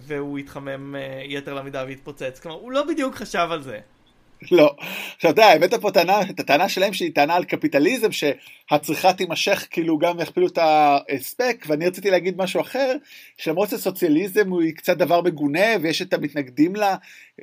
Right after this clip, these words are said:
Speaker 2: ומתנגדים לקומוניזם, שיגידו שהקומוניזם הרג יותר אנשים מהבבואות השחורות, או שקר כלשהו,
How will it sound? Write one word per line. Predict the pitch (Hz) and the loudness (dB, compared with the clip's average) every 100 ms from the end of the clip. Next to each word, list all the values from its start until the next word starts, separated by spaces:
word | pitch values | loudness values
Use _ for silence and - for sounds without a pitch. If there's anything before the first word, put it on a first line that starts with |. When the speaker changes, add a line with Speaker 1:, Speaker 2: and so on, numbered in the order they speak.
| 139 | -6
Speaker 2:
ומתנגדים | 143 143 147 185 | -4 -2 -2 -2
לקומוניזם, | - 151 156 170 208 | -2 -2 -2 -2 -4
שיגידו | - 160 160 175 | -4 -4 -2 -2
שהקומוניזם | - 165 - 143 160 180 | -2 -2 -4 -4 -2 0
הרג | 175 165 | 0 0
יותר | 160 165 | 0 0
אנשים | 175 - 175 | -2 -4 -4
מהבבואות | 180 160 139 131 147 160 | -2 0 0 0 2 0
השחורות, | 175 - - 123 160 190 - | -2 -6 -6 0 2 2 0
או | 151 143 139 | 0 0 0
שקר | - 170 180 180 | -2 -4 -4 -4
כלשהו, | - 180 180 233 240 | -2 -2 -2 -6 -8